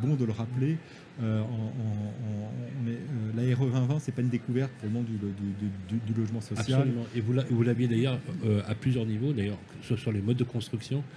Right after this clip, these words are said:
Speaker 2: euh, déjà anticipés.
Speaker 1: Ouais.
Speaker 2: Merci, euh,
Speaker 1: Donc le dernier mot, confiance.
Speaker 2: Oui, voilà,
Speaker 1: Et optimisme.
Speaker 2: confiance. Ça, c'est bon.
Speaker 1: Ouais.
Speaker 2: C'est très bien,
Speaker 1: Mm.
Speaker 2: parce que c'est bien de ça dont on a besoin
Speaker 1: Ouais.
Speaker 2: aujourd'hui. Mi-,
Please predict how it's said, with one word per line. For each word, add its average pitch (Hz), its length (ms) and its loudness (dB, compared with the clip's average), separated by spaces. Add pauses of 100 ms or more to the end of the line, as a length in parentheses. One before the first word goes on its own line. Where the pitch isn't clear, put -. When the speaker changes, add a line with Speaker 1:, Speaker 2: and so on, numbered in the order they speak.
(380)
Speaker 2:
euh, 98 100 -2
déjà 117 400 2
anticipés. 113 540 -2
Speaker 1:
Ouais. 107 80 2
Speaker 2:
Merci, 117 360 -2
euh, 98 80 0
Speaker 1:
Donc 127 160 6
le 143 60 6
dernier 143 220 6
mot, 165 100 10
confiance. 131 400 2
Speaker 2:
Oui, 120 120 2 (300)
voilà, 117 180 -2
Speaker 1:
Et 120 40 4
optimisme. 123 380 4
Speaker 2:
confiance. 110 220 -2 (100)
Ça, 160 120 -2
c'est 143 140 2
bon. 117 140 0
Speaker 1:
Ouais. 110 200 2 (300)
Speaker 2:
C'est 113 80 -2
très - 220 2
bien, 127 180 4 (120)
Speaker 1:
Mm. 123 100 2 (160)
Speaker 2:
parce 113 160 -2
que 127 120 4
c'est - 160 2
bien 147 160 4
de 151 60 -2
ça 143 120 -4
dont 123 140 -4
on 123 100 -2
a 117 60 0
besoin 117 300 0
Speaker 1:
Ouais. 120 60 2
Speaker 2:
aujourd'hui. 110 220 2
Mi-, 113 140 -2